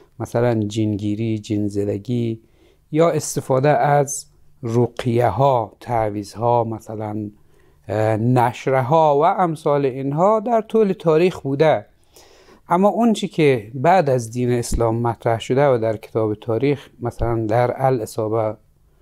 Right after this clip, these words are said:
ابن حجر عسقلانی مطرح کرده، میگه خرافه اسم یک شخصی بوده که جین زده شده بوده،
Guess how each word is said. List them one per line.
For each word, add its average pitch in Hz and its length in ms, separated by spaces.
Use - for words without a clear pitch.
ابن 117 200
حجر 110 400
عسقلانی 110 640
مطرح 117 400
کرده، 123 500
میگه 185 440
خرافه 147 540
اسم 151 300
یک 131 140
شخصی - 400
بوده 131 280
که 127 460
جین 117 240
زده 127 260
شده - 300
بوده، 95 300